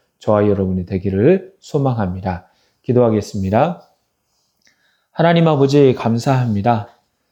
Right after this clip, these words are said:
물 없는 구덩이와 같은 소망 없는 저희들의 삶에 주님께서 찾아와 주셔서 죄와 사망의 법에서 구원하시고 매일매일 새 힘과 능력을 공급하여 주시니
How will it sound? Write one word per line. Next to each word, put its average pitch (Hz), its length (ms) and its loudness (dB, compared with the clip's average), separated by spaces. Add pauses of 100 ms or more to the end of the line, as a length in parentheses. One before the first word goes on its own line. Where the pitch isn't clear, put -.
(340)
물 117 120 2
없는 151 300 2
구덩이와 156 580 2
같은 120 840 -2
소망 156 420 0
없는 135 300 0
저희들의 113 460 0
삶에 113 500 -6 (500)
주님께서 123 520 0
찾아와 151 420 0
주셔서 117 760 -4 (420)
죄와 110 340 2
사망의 143 480 0
법에서 123 480 0
구원하시고 117 960 -2 (380)
매일매일 117 640 2
새 156 260 -2
힘과 127 460 0 (360)
능력을 117 440 2
공급하여 120 540 -2
주시니 110 680 -4